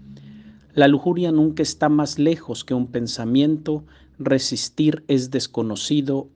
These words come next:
y doloroso. Mi tarea como padrino es ayudar al ahijado a desear una vida sobria.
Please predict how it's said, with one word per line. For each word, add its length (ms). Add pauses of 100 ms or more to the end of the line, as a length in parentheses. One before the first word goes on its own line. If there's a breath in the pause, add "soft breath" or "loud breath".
y 120
doloroso. 720 (1900 soft breath)
Mi 120
tarea 360
como 240
padrino 480
es 160
ayudar 380
al 120
ahijado 680
a 100
desear 460
una 180
vida 240
sobria. 640